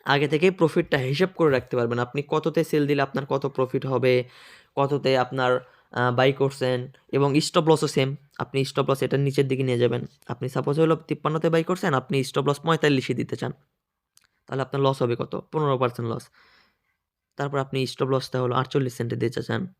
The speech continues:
নয় পার্সেন্ট। আপনি কিন্তু আগে থেকে এসা-, এটা হিসাব করে নিতে পারবেন, আপনার কত লাভ হচ্ছে, কত লস হচ্ছে।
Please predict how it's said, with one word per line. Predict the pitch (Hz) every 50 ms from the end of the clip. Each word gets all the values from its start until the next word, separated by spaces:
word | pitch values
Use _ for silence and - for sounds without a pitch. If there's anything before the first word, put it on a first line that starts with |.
| _ _ _ _ _ _ _ _ _ _ _ _ _ _ _ _ -
নয় | 143 147 147 139
পার্সেন্ট। | 135 131 127 - 123 127
আপনি | 123 - 139 135
কিন্তু | 147 151 151 202 240 247 - - - -
আগে | - 147 143 156 156
থেকে | 160 160 160 - 196 180 175
এসা-, | 165 - - 202 - -
এটা | - 151 - 190 214 277 349 - - -
হিসাব | 143 143 170 170 - - -
করে | 165 160 156
নিতে | 147 135 127 127
পারবেন, | 123 117 - - - - _ -
আপনার | 117 117 - 143 143 139 135 - - - - - - -
কত | 156 151 -
লাভ | 170 160 160 165 170 185
হচ্ছে, | 208 208 - - 320 -
কত | - 175 147 170
লস | 151 143 135 131 -
হচ্ছে। | 131 120 - - - 113